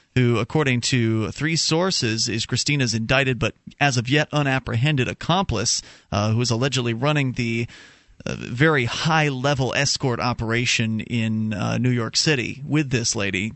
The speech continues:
servicing clients that included very high-end folks like, uh, uh, you know, top police officials, politicians, entertainment executives,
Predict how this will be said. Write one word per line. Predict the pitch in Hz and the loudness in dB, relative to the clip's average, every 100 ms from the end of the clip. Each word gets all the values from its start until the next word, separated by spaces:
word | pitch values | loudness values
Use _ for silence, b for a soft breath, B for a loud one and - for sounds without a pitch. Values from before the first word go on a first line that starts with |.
| - | -6
servicing | - 165 147 - 120 | 0 0 2 0 -2
clients | 117 143 139 127 - | 0 2 2 0 -2
that | 98 | -4
included | 98 - 147 123 110 B B B | -4 -2 0 0 -2 B B B
very | 113 139 139 117 | 0 2 2 0
high-end | 110 139 131 127 117 | 2 2 2 0 -2
folks | 139 131 - 123 | -2 0 -2 -2
like, | 117 110 - 123 | -2 -4 -4 -2
uh, | 110 107 110 - - | -2 -2 -6 -10 -8
uh, | 113 64 | -6 -4
you | 120 | -2
know, | 92 101 B B B - | -2 -4 B B B 0
top | 143 - - - _ | 2 2 -4 -14 _
police | - 110 120 139 | -2 0 0 0
officials, | 160 - 160 - 175 185 - b b b b _ _ - | 0 0 0 0 -2 -2 -6 b b b b _ _ -2
politicians, | 135 139 139 - 143 - 160 170 - | 2 2 2 0 0 -2 -2 -4 -2
entertainment | 147 151 139 - 147 165 143 | 0 0 0 0 0 0 -2
executives, | 117 131 143 180 170 180 - - | 0 0 2 0 -2 -2 -2 -4